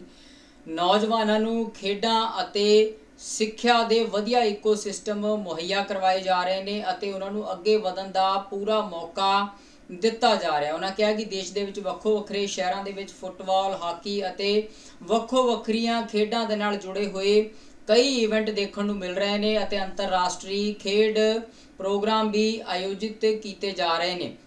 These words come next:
ਉਹਨਾਂ ਕਿਹਾ ਕਿ ਦੋ ਹਜ਼ਾਰ ਤੀਹ ਦੇ ਵਿੱਚ ਕਾਮਨਵੈਲਥ ਗੇਮਜ਼ ਵੀ ਭਾਰਤ ਦੇ ਵਿੱਚ ਹੋਣ ਜਾ ਰਹੀਆਂ ਨੇ। ਭਾਰਤ ਪੂਰੀ ਮਜ਼ਬੂਤੀ ਦੇ ਨਾਲ ਦੋ ਹਜ਼ਾਰ ਛੱਤੀ ਓਲੰਪਿਕਸ ਦੀ ਮੇਜ਼ਬਾਨੀ ਦੀ ਤਿਆਰੀ ਵੀ ਕਰ ਰਿਹਾ ਹੈ।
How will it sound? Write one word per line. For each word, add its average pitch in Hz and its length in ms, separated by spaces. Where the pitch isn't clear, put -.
ਉਹਨਾਂ 208 180
ਕਿਹਾ 226 260
ਕਿ 240 120
ਦੋ 196 200
ਹਜ਼ਾਰ 208 280
ਤੀਹ 262 360
ਦੇ 247 160
ਵਿੱਚ 196 260
ਕਾਮਨਵੈਲਥ 202 720
ਗੇਮਜ਼ 190 320
ਵੀ 202 140
ਭਾਰਤ 190 320
ਦੇ 180 140
ਵਿੱਚ 180 260
ਹੋਣ 175 260
ਜਾ 170 200
ਰਹੀਆਂ 196 260
ਨੇ। 208 240
ਭਾਰਤ 220 420
ਪੂਰੀ 254 320
ਮਜ਼ਬੂਤੀ 214 640
ਦੇ 254 120
ਨਾਲ 214 260
ਦੋ 202 180
ਹਜ਼ਾਰ 202 240
ਛੱਤੀ 214 380
ਓਲੰਪਿਕਸ 196 540
ਦੀ 196 140
ਮੇਜ਼ਬਾਨੀ 180 600
ਦੀ 185 160
ਤਿਆਰੀ 160 320
ਵੀ 160 120
ਕਰ 165 200
ਰਿਹਾ 147 220
ਹੈ। - 120